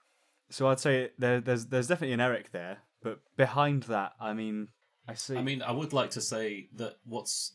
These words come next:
Speaker 2: the only part of the, what might be me is on view is the knees.
Speaker 1: Hmm.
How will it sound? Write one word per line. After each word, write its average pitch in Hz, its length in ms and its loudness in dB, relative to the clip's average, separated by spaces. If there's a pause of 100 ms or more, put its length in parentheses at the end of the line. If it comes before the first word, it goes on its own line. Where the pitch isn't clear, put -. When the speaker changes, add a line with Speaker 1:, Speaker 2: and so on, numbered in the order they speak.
Speaker 2:
the 135 140 0
only 131 280 2 (200)
part 131 340 -4
of 98 140 -16
the, 95 360 -10 (680)
what - 260 -12
might 110 380 -6
be 104 100 -6
me 101 200 -8
is 101 100 -10
on 107 160 -4
view 95 240 -8
is 101 180 -6
the 104 80 -8
knees. 92 600 -6
Speaker 1:
Hmm. 107 200 -8